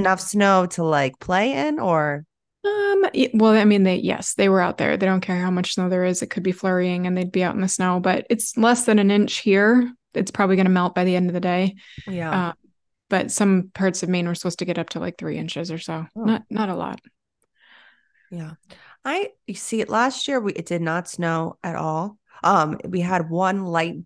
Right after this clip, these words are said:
Speaker 1: dusting, which disappointed everybody but me.
Speaker 2: <laughs>
Speaker 1: Um, <laughs> I was, I was
Speaker 2: Like,
Speaker 1: personally
Speaker 2: yes.
Speaker 1: fine. I was personally fine with it.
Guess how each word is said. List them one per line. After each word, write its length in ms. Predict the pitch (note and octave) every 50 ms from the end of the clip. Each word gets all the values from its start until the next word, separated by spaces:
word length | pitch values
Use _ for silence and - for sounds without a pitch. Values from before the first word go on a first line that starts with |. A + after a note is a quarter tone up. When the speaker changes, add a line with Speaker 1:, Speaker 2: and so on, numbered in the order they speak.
| _
Speaker 1:
dusting, 720 | - D#3+ - D#3 D#3+ - - - B3 B3+ C4 C#4 C#4+ D4 C#4+ _ _ _ _ _ _
which 200 | - F3+ - -
disappointed 760 | - G#3 G3+ G3+ - F3 E3+ F3 F3+ F3 E3 D#3+ D#3 D3+ D3+ - _ _ _ _ _ _ _ _ _ _ _ _ _ -
everybody 340 | - F3+ F3 F3+ E3 E3+ E3+
but 160 | D#3+ D#3+ D#3+
me. 260 | - E3 F3 G3+ G#3+ G#3+ _
Speaker 2:
<laughs> 480 | _ - - - - - - - -
Speaker 1:
Um, 560 | - F#3 F#3+ F#3 F#3 F3+ F3+ F#3 F3+ E3+ E3 D3+
<laughs> 40 | -
I 280 | - - - A#3 A#3+ - -
was, 480 | C#4 F#4+ - - D#4+ B3+ - - B3+ - _ _ _ _ _ - - - - _ _ _ _ -
I 140 | D3+ F#3
was 100 | G#3+ G#3 G3
Speaker 2:
Like, 120 | F#3+ F#3
Speaker 1:
personally 500 | - A3+ A3+ A3+ - G#3 F3+ D#3 D3 C#3+
Speaker 2:
yes. 100 | D3 C#3+
Speaker 1:
fine. 220 | - D#3 C#3 C3 - - _ _ _ -
I 100 | F3+ F#3+
was 140 | F#3+ F3+ F3
personally 560 | - - G#3 G3 G3 G3+ - F3 D#3+ D#3+ D#3
fine 260 | C#3+ - D#3+ C#3 C3+
with 160 | C#3 C#3+ C#3 C#3
it. 100 | B2+